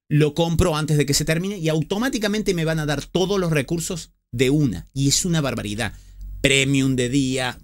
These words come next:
te van a llenar de recursos. Entonces es mejor hacerlo de esa forma. La mayoría de la gente lo compra y después lo juega.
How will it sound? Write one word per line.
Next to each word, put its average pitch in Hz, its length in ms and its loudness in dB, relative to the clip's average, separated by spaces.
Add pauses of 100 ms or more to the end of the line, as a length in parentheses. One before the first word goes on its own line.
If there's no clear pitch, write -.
te 135 120 0
van 160 160 -2
a 175 60 -4
llenar 147 440 0
de 160 120 0
recursos. - 640 -10
Entonces 131 360 0
es 170 40 2
mejor 180 340 2
hacerlo 156 380 2
de 151 140 2
esa 135 180 2
forma. 98 320 -4
La 107 80 -4
mayoría 131 280 2
de 156 60 0
la 147 40 -4
gente 156 220 -2
lo 147 100 -2
compra 196 300 -2
y - 20 -2
después 139 240 0
lo 120 80 0
juega. 117 320 -4